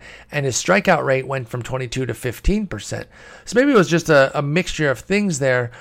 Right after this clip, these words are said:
for Cesar Hernandez. I'd love, obviously, I'm not, not, uh, breaking any ground with this statement here, but I'd love to see a scenario where he could keep some of these strikeout rate gains and get his strikeout rate or his walk rate back in check.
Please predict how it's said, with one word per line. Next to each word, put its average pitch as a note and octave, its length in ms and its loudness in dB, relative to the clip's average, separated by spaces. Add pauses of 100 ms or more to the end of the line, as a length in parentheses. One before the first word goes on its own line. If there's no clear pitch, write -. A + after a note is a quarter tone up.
(140)
for - 120 -8
Cesar C3 360 0
Hernandez. A#2+ 460 -2 (340)
I'd C#3+ 180 0
love, D3+ 880 4
obviously, A#2+ 760 -4 (440)
I'm - 80 -20
not, - 240 -16
not, A#2 340 -10
uh, A2+ 320 -4 (280)
breaking B2 320 -4
any A2+ 120 -6
ground A#2 260 -2
with A2+ 100 -6
this D#3+ 120 -2
statement A#2 280 -4
here, A2+ 80 -4
but B2+ 100 0
I'd A#2+ 180 -2
love G#3 340 0
to F3 80 -2
see D3 180 -4
a C3 60 -4
scenario A#2+ 520 -2 (400)
where D#3 120 6
he D#3 80 4
could C#3+ 200 -6
keep A#3+ 280 -4
some F3+ 180 0
of D3+ 60 -4
these B2+ 140 -6
strikeout G3 480 -2
rate B2+ 260 -4
gains A#2+ 460 -6 (420)
and F3 640 -2
get C3+ 160 -4
his A#2 200 -4
strikeout A#2+ 340 -2
rate A#2+ 260 -4
or C#3+ 140 0
his A#2+ 220 -4
walk C3 260 4
rate A#2+ 240 -4
back B2 260 2
in A2+ 140 -8
check. - 540 -6